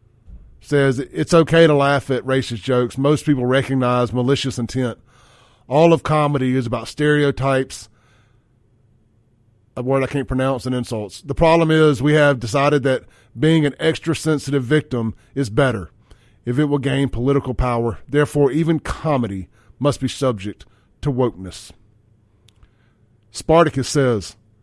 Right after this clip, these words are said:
"It was Archie Bunker that I was talking about in All in the Family." Thank you, Spartacus. Woodrow,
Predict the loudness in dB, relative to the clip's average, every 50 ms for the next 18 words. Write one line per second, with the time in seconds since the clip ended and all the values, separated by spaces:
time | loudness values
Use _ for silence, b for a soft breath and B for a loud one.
0 | _ _ _ _ _ _ _ _ _ _ _ -4 0 4 6 6 6 6 4 0
1 | -2 0 0 -2 -2 -6 -12 -16 -16 -18 _ _ _ _ _ -4 -2 -2 -2 -2
2 | -2 -2 -2 0 -2 -2 -2 -2 -2 0 0 0 -2 -2 -4 -4 -4 -4 -4 -6
3 | -10 -14 _ _ 0 0 0 0 -2 -8 -6 -6 -6 -6 -6 -8 -12 -12 -14 -16
4 | -20 _ _ _ _ _ _ _ _ _ _ _ _ 6 8 8 8 6 4 4
5 | 2 -4